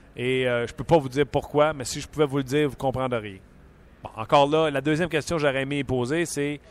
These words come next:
pourquoi avoir attendu trois ans et demi de votre règne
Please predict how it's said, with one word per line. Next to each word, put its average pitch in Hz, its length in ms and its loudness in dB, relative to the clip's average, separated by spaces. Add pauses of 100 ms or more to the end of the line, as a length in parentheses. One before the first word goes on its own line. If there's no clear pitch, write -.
(280)
pourquoi 165 540 6
avoir 135 680 4
attendu 139 720 0
trois 165 520 6
ans 156 260 0
et 151 120 -6
demi 143 380 -4
de 139 80 2
votre 131 300 0
règne 131 380 -4